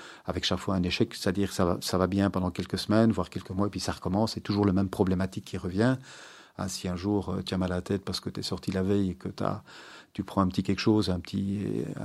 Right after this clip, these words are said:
une petite aspirine et que ça va mieux, ça c'est très bien. Mais si tous les jours tu dois prendre une aspirine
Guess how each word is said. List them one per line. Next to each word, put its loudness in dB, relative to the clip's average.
une -2
petite -4
aspirine 2
et 2
que -4
ça 0
va 4
mieux, 8
ça 0
c'est -4
très 0
bien. 8
Mais 6
si -2
tous -6
les 10
jours 8
tu 2
dois 0
prendre 0
une 4
aspirine 2